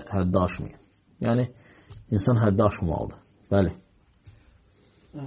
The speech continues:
Speaker 2: növbəti sual. Əssəlamu aleykum. Sünnəyə görə ta-, ə, tanıyıb tanımadığımız hər müsəlmana salam verməliyik. Ə, bu, ə, üzr istəyirəm, verməliyik, yəni. Bu günümüzdə bidətçilərin çox olduğu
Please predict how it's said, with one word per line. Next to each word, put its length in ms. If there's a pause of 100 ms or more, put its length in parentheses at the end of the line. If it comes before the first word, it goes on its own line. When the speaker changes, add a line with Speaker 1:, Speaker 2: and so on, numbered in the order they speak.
Speaker 2:
növbəti 380
sual. 300 (420)
Əssəlamu 420
aleykum. 360 (480)
Sünnəyə 600
görə 220 (180)
ta-, 120
ə, 400
tanıyıb 440 (100)
tanımadığımız 760 (300)
hər 240
müsəlmana 560
salam 360
verməliyik. 680 (680)
Ə, 100 (480)
bu, 180
ə, 420 (300)
üzr 140
istəyirəm, 320
verməliyik, 600
yəni. 220 (420)
Bu 120
günümüzdə 480
bidətçilərin 760
çox 260
olduğu 380